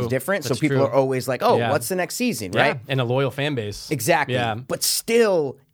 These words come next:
Speaker 2: I think it's the most, like, anticipated and quote unquote rumored show ever.
Speaker 1: Dude, remember when Roanoke came out and you're going, "How are they gonna tie it in?
Speaker 2: Bro, and
Speaker 1: What's
Speaker 2: then
Speaker 1: it
Speaker 2: there
Speaker 1: gonna
Speaker 2: were,
Speaker 1: be?"
Speaker 2: like, leaked pictures
Speaker 1: Yeah.
Speaker 2: from the fucking,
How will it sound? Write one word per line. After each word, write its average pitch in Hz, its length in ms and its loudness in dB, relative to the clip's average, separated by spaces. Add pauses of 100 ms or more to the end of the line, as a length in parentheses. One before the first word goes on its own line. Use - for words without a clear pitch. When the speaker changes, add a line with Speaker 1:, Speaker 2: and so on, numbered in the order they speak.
(180)
Speaker 2:
I - 60 -2
think 190 200 -2
it's - 120 0
the 165 100 -2
most, 139 520 2
like, 127 340 0
anticipated 139 760 0
and 117 120 -2
quote 131 220 -2
unquote 110 320 -4
rumored 117 640 -2 (200)
show 120 640 0
ever. 92 420 -4
Speaker 1:
Dude, 131 180 -2
remember 151 240 -4
when 143 160 -4
Roanoke 120 420 -6
came 170 160 -6
out 175 120 -4
and 160 80 -8
you're 139 80 -8
going, 113 260 -2
"How 165 180 -2
are 180 80 2
they 185 60 2
gonna 170 140 0
tie 131 160 -4
it 127 40 -2
in? 202 160 -2
Speaker 2:
Bro, 302 200 4
and 139 100 0
Speaker 1:
What's - 140 -8
Speaker 2:
then 254 100 8
Speaker 1:
it - 20 6
Speaker 2:
there 262 120 4
Speaker 1:
gonna - 120 6
Speaker 2:
were, - 40 4
Speaker 1:
be?" 240 40 6
Speaker 2:
like, 233 160 4
leaked 214 360 -2
pictures 415 560 4
Speaker 1:
Yeah. 349 120 0
Speaker 2:
from 208 640 2
the 170 140 0
fucking, 175 680 0